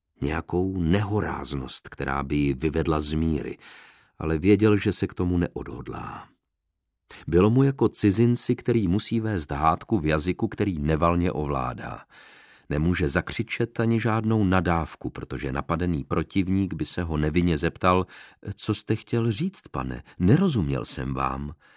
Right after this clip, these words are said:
A tak žádnou nehoráznost neřekl a miloval ji ještě jednou v mlčenlivé vyrovnanosti.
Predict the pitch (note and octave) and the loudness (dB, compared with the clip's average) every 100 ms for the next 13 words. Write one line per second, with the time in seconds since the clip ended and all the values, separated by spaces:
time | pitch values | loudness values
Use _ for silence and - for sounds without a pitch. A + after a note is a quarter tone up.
0 | _ _ _ _ _ _ - - D#3 C3 | _ _ _ _ _ _ -6 -2 -2 2
1 | C3 C3+ B2+ A#2+ D#2+ E2 F#2+ G#2+ A2 - | 2 4 4 4 4 2 0 -2 -2 0
2 | F#2 C2+ - - C2+ F2 A2+ - A#2+ A#2+ | -2 -2 -6 -6 -2 0 0 -2 0 0
3 | A#2 _ _ _ _ - G2+ F#2+ F#2+ F#2+ | -2 _ _ _ _ 0 2 2 2 0
4 | F#2 F#2 E2+ F2 D2+ E2 - - C2 C#2+ | 0 0 0 0 0 -2 -2 -4 -2 -2
5 | D#2+ D#2 D#2 D#2+ - - _ - C#2+ D#2 | -2 -2 -2 -6 -10 -20 _ -12 -4 -2
6 | D#2 - D#2+ D2+ D2 C#2 C#2+ C2+ A#1+ A#1 | 0 -2 -2 0 0 0 -2 -4 -6 -8
7 | B1+ B1+ - - - - | -10 -10 -10 -14 -14 -20